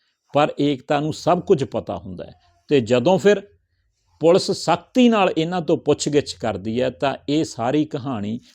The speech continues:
ਪੁਲਿਸ ਦੇ ਸਾਹਮਣੇ ਦੱਸਦੇ ਨੇ। ਉਸ ਤੋਂ ਬਾਅਦ ਪੁਲਿਸ ਰਾਜੇਸ਼ ਅਤੇ ਏਕਤਾ ਦੋਨਾਂ ਨੂੰ ਗ੍ਰਿਫਤਾਰ ਕਰਦੀ ਹੈ, ਕੇਸ ਦਰਜ ਕੀਤਾ ਜਾਂਦਾ ਹੈ ਤੇ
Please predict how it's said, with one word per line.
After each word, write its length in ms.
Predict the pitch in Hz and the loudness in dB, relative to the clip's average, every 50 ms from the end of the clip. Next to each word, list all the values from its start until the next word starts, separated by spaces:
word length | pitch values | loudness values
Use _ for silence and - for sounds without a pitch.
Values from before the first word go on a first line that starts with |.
| _ _ - | _ _ -2
ਪੁਲਿਸ 260 | 127 123 113 - 117 | 0 0 0 -2 -4
ਦੇ 120 | 120 120 | -4 -4
ਸਾਹਮਣੇ 420 | 113 - 117 107 113 123 135 147 135 | -4 -4 -6 -6 -4 -4 -2 -2 -2
ਦੱਸਦੇ 520 | 104 101 117 104 - - _ - 98 - | -2 0 -2 -2 -2 -6 _ -12 -12 -12
ਨੇ। 160 | - - - - _ _ _ _ _ - | -12 -14 -20 -20 _ _ _ _ _ 2
ਉਸ 200 | 151 185 185 185 | 4 4 4 4
ਤੋਂ 160 | - 214 175 | 4 4 4
ਬਾਅਦ 260 | 147 156 170 175 175 | 4 4 2 2 0
ਪੁਲਿਸ 400 | - - 175 175 190 190 - - 202 _ _ _ _ _ _ _ - 131 123 | -2 0 0 2 2 0 0 -4 -12 _ _ _ _ _ _ _ -4 0 0
ਰਾਜੇਸ਼ 460 | 131 113 113 143 156 170 185 - - - - 147 | 0 2 2 4 4 4 4 2 0 -2 0 0
ਅਤੇ 300 | 143 143 - 170 165 - - | -2 0 0 -2 -2 -2 0
ਏਕਤਾ 440 | 131 135 135 127 - _ - 156 151 | 0 0 0 0 -2 _ 0 0 0
ਦੋਨਾਂ 400 | 131 127 127 135 147 160 160 160 | 0 0 -2 -2 -2 -4 -6 -6
ਨੂੰ 220 | 160 156 160 - _ _ _ _ - - 101 | -6 -8 -10 -12 _ _ _ _ -10 -2 2
ਗ੍ਰਿਫਤਾਰ 500 | 143 190 202 - - - 175 156 135 120 | 2 4 2 2 0 0 2 2 2 2
ਕਰਦੀ 380 | 104 - 110 101 98 98 113 131 | 0 -2 -6 -6 -6 -4 -2 0
ਹੈ, 80 | 143 139 | 0 0
ਕੇਸ 360 | - - 170 202 220 - - 156 | 0 4 4 6 6 4 2 -2
ਦਰਜ 240 | 156 139 123 113 120 | -2 -2 -2 -4 -8
ਕੀਤਾ 360 | 104 117 98 - - 107 92 | -10 -10 -12 -10 -10 -10 -10
ਜਾਂਦਾ 300 | 90 95 90 90 92 92 | -8 -10 -12 -10 -12 -12
ਹੈ 120 | - - _ | -14 -12 _
ਤੇ 180 | - 135 123 | -6 -6 -6